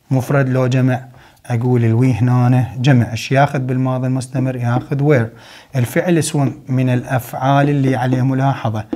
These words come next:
نضاعف حرف الام وش نضيف؟ آي إن جي. حرف صحيح واحد، قبل حرف إلا واحد،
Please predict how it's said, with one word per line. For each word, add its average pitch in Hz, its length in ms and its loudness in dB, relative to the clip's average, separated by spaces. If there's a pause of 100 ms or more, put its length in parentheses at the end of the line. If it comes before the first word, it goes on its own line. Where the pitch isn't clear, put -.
(560)
نضاعف 131 500 2
حرف 131 300 -4
الام 135 400 -2
وش 131 200 -4
نضيف؟ 135 340 0 (100)
آي 135 240 2
إن 139 300 2
جي. 117 160 0
حرف 127 320 0
صحيح 143 400 -4
واحد، 131 380 2 (380)
قبل 139 260 0
حرف 139 360 -2
إلا 139 180 -2
واحد، 139 420 -2